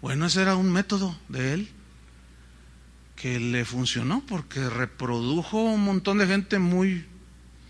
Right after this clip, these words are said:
muy entendida, lo mismo que Wycliffe y, bueno, ¿qué decir de Jesús? Él reprodujo gente a las cuales nunca les escondió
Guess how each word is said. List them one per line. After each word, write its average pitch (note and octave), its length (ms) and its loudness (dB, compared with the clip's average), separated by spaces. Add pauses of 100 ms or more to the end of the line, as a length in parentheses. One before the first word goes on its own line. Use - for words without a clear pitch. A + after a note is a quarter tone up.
(180)
muy C#3+ 160 0
entendida, E3 600 2
lo D3 100 0
mismo D#3 380 0
que C#3 120 -4
Wycliffe C#3+ 800 -4
y, C3 200 -6
bueno, F#3 320 0 (400)
¿qué C#3+ 140 6
decir E3 320 2
de E3 140 0
Jesús? D#3 480 -6 (1040)
Él C#3 200 -2
reprodujo F#3 720 2
gente G#3 800 4
a D3+ 80 2
las D3 200 2
cuales F3+ 340 6
nunca G#3 260 6
les G3+ 200 6
escondió D#3 600 4